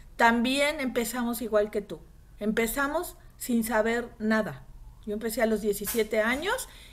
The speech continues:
y a los diecisiete años pues no sabía nada.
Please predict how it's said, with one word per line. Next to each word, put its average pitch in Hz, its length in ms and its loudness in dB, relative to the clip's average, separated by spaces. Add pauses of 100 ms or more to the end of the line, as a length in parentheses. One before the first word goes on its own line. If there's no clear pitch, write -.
(140)
y 220 140 2
a 220 80 12
los 208 160 4
diecisiete 220 480 0
años 233 340 2
pues 214 280 2
no 220 160 2
sabía 226 420 4
nada. 220 680 2